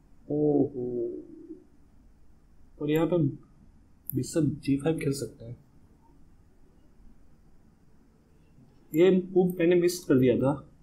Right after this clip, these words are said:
पर बिशप जी, ये rook जी सिक्स खेल सक-, नहीं, नहीं। ओ,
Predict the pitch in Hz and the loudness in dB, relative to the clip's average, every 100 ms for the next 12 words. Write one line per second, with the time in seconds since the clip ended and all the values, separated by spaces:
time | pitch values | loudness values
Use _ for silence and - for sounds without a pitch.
0 | - - _ - 127 131 131 - - - | -20 -20 _ -6 -4 -4 -8 -14 -20 -20
1 | - - - _ - _ - _ _ _ | -20 -20 -20 _ -20 _ -20 _ _ _
2 | _ _ _ _ - - - - - - | _ _ _ _ -20 -20 -20 -20 -20 -12
3 | 123 131 175 151 127 135 143 - 143 151 | -8 -2 2 2 2 2 0 2 4 6
4 | 143 117 - - 165 147 160 160 185 - | 6 4 0 0 4 6 6 6 4 2
5 | - 160 - - - - - _ _ - | -2 -2 -2 -10 -12 -18 -20 _ _ -20
6 | - - - 151 156 127 110 - - - | -20 -20 -8 -4 0 0 0 -6 -16 -20
7 | - - - - - - _ - - - | -20 -20 -20 -20 -20 -20 _ -20 -20 -20
8 | - - - _ - - - 120 156 160 | -20 -20 -20 _ -20 -20 -12 2 4 6
9 | 110 | 2